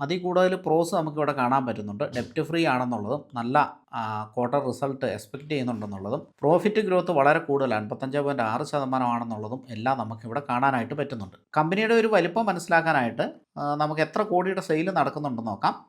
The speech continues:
മുന്നൂറ്റി എഴുപത്തഞ്ച് കോടിയുടെ സെയിലായിരുന്നു നേ-, കഴിഞ്ഞ ക്വാർട്ടറിൽ നടന്നത്. നാനൂറ്റി അമ്പത്തിരണ്ട് കോടിയുടെ സെയിലാണ്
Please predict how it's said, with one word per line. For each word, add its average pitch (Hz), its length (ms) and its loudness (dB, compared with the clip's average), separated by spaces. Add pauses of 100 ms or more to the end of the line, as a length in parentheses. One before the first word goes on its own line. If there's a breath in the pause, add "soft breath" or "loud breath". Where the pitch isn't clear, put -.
(200)
മുന്നൂറ്റി 202 360 2
എഴുപത്തഞ്ച് 202 580 4
കോടിയുടെ 196 380 2
സെയിലായിരുന്നു 170 520 4
നേ-, 147 300 2
കഴിഞ്ഞ 151 240 2
ക്വാർട്ടറിൽ 160 440 0
നടന്നത്. 127 480 0 (120)
നാനൂറ്റി 143 360 0
അമ്പത്തിരണ്ട് 143 440 -2
കോടിയുടെ 127 320 -4
സെയിലാണ് 117 460 -4